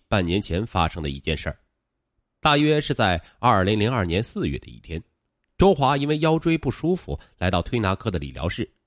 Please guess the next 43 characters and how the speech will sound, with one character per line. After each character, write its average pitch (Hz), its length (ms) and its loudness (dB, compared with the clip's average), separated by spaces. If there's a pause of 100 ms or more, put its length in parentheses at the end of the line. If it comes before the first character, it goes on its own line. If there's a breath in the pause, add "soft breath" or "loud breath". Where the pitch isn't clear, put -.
(220)
他 - 120 -2
让 117 120 4
李 85 80 0
仁 92 160 0
强 107 300 -2
给 78 160 -6
自 - 160 -8
己 71 240 -10
按 131 180 -4
摩 78 220 -4
一 151 60 -4
下。 - 220 -16 (760)
由 196 160 8
于 208 120 4
李 143 120 4
仁 160 180 4
强 135 340 0
刚 185 240 0
接 139 140 -2
待 113 140 -2
完 90 220 0
一 82 100 -4
位 95 80 2
患 87 240 -2
者， 64 220 -12 (340)
就 107 100 4
让 87 140 2
周 110 180 4
华 87 220 0
先 101 160 -4
等 - 180 -8
一 87 80 -12
下， 104 240 -8 (240)
说 - 160 -2
他 104 280 2
去 - 140 -8
上 98 160 -4
厕 139 140 -6
所。 - 280 -12 (640)
两 120 180 4
分 190 160 2
钟 196 120 4
后， 190 300 2